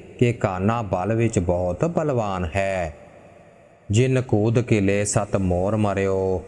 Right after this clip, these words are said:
ਜਿਨ ਜੁਧ ਸੁੰਖਾ ਸੁਰ ਸੋ ਜਲ ਮੈਂ।" ਜਿਸ ਨੇ ਕੁੱਦ ਕੇ ਸੱਤ ਕਿੱਲੇ ਵਿੰਨ ਸੁੱਟੇ ਅਤੇ ਮੁਰ ਨਾਂ ਦੇ ਰਾਕਸ਼ ਨੂੰ ਮਾਰ ਦਿੱਤਾ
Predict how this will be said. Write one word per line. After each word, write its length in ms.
ਜਿਨ 380
ਜੁਧ 420
ਸੁੰਖਾ 560
ਸੁਰ 640
ਸੋ 440
ਜਲ 380
ਮੈਂ।" 340
ਜਿਸ 280
ਨੇ 240
ਕੁੱਦ 340
ਕੇ 460
ਸੱਤ 320
ਕਿੱਲੇ 540
ਵਿੰਨ 280
ਸੁੱਟੇ 760
ਅਤੇ 240
ਮੁਰ 320
ਨਾਂ 260
ਦੇ 160
ਰਾਕਸ਼ 420
ਨੂੰ 240
ਮਾਰ 340
ਦਿੱਤਾ 600